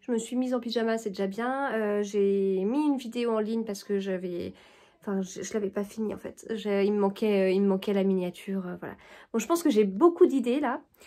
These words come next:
et que il va juste me manquer un tout petit peu de temps pour pouvoir tout réaliser. Mais c'est pas grave. C'est pas grave, on verra. En plus, j'ai pas mal de trucs prévus ce week-end pour, euh, notamment un projet où j'ai pas mal de, de choses à préparer pour ça.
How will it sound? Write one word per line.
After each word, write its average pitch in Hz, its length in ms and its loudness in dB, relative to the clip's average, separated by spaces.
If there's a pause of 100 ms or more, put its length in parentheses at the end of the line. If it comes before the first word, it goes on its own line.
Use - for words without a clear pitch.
(280)
et 226 140 0
que 196 420 4
il 202 200 2
va 190 140 4
juste 370 240 0
me 359 60 8
manquer 339 240 2
un 262 160 -2 (160)
tout 466 140 2
petit 381 100 2
peu 349 120 0
de - 60 -4
temps 254 260 -6 (100)
pour 277 140 -4
pouvoir 262 360 0
tout 339 160 2
réaliser. 226 500 -2
Mais 269 140 4
c'est 349 140 6
pas 269 160 2
grave. 233 300 2 (1400)
C'est - 120 -20
pas 240 100 -2
grave, 202 240 -4
on 196 40 -6
verra. 185 340 -4
En 175 280 -12
plus, 233 120 -8
j'ai 226 120 2
pas 233 120 4
mal 254 140 6
de 233 60 0
trucs 269 220 -4
prévus 220 240 0
ce - 120 -10
week-end 254 260 -2
pour, 214 220 -6
euh, 202 80 2
notamment 220 420 -2
un 226 120 -2
projet 233 480 -4
où 202 200 -4
j'ai 196 160 -4
pas 214 120 -6
mal 240 180 -4
de, 208 280 -2
de 196 920 -6
choses 294 300 -2
à 240 80 2
préparer 247 400 -2
pour 226 140 -12
ça. 240 240 -8